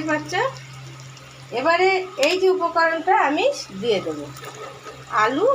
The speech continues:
আর লাউ। আর তোমরা তো দেখলে আমি সমস্ত কিছু দিয়ে দিলাম, আর আমি আলাদাভাবে কিছু দেব না। আর বন্ধুরা, তরকারিটা একদম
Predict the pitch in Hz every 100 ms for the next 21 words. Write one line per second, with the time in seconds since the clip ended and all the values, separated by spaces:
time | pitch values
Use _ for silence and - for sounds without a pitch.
0 | 226 214 202 190 196 190 151 139 - -
1 | - - - - - - - - - -
2 | - - - - - - - - - -
3 | - - - - 269 277 302 320 285 320
4 | 339 339 320 330 330 311 330 - 330 320
5 | 311 320 302 285 294 285 294 285 320 392
6 | - 240 247 247 277 262 247 269 294 302
7 | 311 311 294 302 285 277 277 285 453 -
8 | - - - - - - 208 226 262 311
9 | 330 370 453 - - - - - - 269
10 | 285 294 320 320 349 403 - 254 277 302